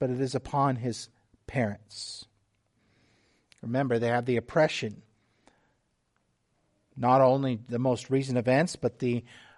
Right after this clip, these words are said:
uh, long time of being enslaved. We also remember that they've been told all the way back to Abraham that it would be four hundred years. So likely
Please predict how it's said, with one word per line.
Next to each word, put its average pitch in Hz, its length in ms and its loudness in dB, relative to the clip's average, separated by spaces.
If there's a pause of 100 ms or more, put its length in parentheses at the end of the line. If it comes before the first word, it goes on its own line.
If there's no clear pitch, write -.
uh, 117 300 -2
long 147 460 6
time 151 560 2
of 131 180 -6
being 139 300 0
enslaved. 139 960 -2 (2750)
We 104 80 -18
also 110 300 -10
remember 113 400 0
that 117 160 0
they've 120 180 0
been 123 160 0
told 143 380 6
all 127 160 6
the 139 80 4
way 135 120 4
back 127 280 2
to - 120 -10
Abraham 139 520 2
that 123 100 2
it 131 80 -2
would 123 120 -2
be 131 120 0
four 151 300 0
hundred 139 280 0
years. 143 600 0 (640)
So 139 140 0
likely 135 500 4